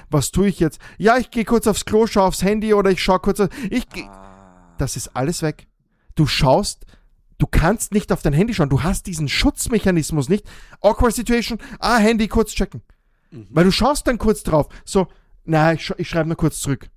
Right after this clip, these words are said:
Speaker 2: Mhm.
Speaker 1: Und schreibst du irgendwie in WhatsApp oder so. Und es passiert aber nicht.
Speaker 2: Oh.
Speaker 1: Du bist nur in dem Moment.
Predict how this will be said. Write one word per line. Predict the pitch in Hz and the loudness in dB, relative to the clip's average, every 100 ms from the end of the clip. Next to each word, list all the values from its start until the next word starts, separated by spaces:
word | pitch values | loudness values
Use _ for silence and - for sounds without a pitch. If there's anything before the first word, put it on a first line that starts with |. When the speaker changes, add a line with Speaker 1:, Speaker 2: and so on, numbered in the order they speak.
| _ | _
Speaker 2:
Mhm. | 120 107 117 110 - _ _ | -20 -18 -16 -16 -18 _ _
Speaker 1:
Und | 143 131 | -2 2
schreibst | 156 - | 0 2
du | 160 | 2
irgendwie | 156 | 4
in | 143 | 4
WhatsApp | 131 143 131 | 2 0 -2
oder | 120 | -4
so. | 110 110 - _ _ _ _ | -6 -10 -14 _ _ _ _
Und | 170 170 | 2 2
es | - - _ | 0 -12 _
passiert | 160 156 294 247 | 0 2 2 2
aber | 175 139 | 2 0
nicht. | 117 - - - | -2 -10 -20 -6
Speaker 2:
Oh. | 147 | -2
Speaker 1:
Du | |
bist | 160 - 160 - - | 0 0 -2 -4 -4
nur | 156 175 302 | 2 4 4
in | 339 269 277 | 2 -2 -2
dem | 254 247 | -2 0
Moment. | 240 220 240 208 | 0 0 -2 -4